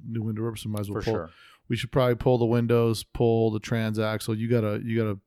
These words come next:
Speaker 1: peg leg thing to roll that thing around on? A,
Speaker 2: Yeah, I
Speaker 1: uh,
Speaker 2: have Badali's.
Speaker 1: have a dolly for the back of that thing, and then, uh,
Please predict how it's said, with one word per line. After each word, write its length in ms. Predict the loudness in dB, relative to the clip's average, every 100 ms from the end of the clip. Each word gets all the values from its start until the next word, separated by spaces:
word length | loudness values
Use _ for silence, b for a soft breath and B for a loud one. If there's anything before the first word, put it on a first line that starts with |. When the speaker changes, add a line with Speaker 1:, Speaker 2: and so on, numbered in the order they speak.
| -4
Speaker 1:
peg 200 | -2 0
leg 240 | -2 0
thing 140 | -2
to 40 | 0
roll 140 | 0
that 160 | 0 -2
thing 120 | -4
around 240 | -4 -4
on? 140 | -4 -4
A, 200 | -4 -6 -10 -6
Speaker 2:
Yeah, 120 | -4
I 40 |
Speaker 1:
uh, 40 | -4
Speaker 2:
have 140 | -8
Badali's. 580 | -10 -6 -6 -6 -12 -20 _ _ _ _ -10
Speaker 1:
have 140 | -8
a 60 | -6
dolly 320 | -4 -4 -4
for 100 | -8
the 100 | -8
back 280 | -6 -6 -6
of 40 |
that 160 | -8 -6
thing, 280 | -6 -6
and 100 | -6
then, 220 | -6 -6 -6
uh, 240 | -6 -8